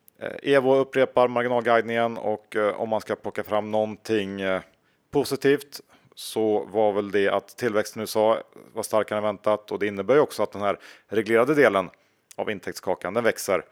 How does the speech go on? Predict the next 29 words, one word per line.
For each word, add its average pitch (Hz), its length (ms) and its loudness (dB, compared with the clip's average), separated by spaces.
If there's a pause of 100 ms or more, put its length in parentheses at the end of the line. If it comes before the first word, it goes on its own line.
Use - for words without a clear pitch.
(440)
Eh, 78 480 -8
men 131 160 0
som 131 100 -10
sagt, 139 400 0 (400)
i 123 80 -8
stort 135 280 -2
en 127 80 2
väldigt 113 200 0
odramatisk 107 560 -2
rapport 110 460 0
och - 460 -8
tjugohundratjugoett 117 640 -2
blir 110 180 -2
ju 117 100 2
någon 117 120 -4
slags - 260 -4
baksmälleår, 101 1000 2 (640)
eh, 95 220 0
efter - 320 -4
pandemin 98 580 -4 (360)
som 90 480 -4
många 95 280 -2
bolag 90 420 0
i 87 60 -6
sektorn 90 340 -10
måste 90 260 -10
kämpa 92 320 -8
sig 98 240 -4
igenom. 107 500 0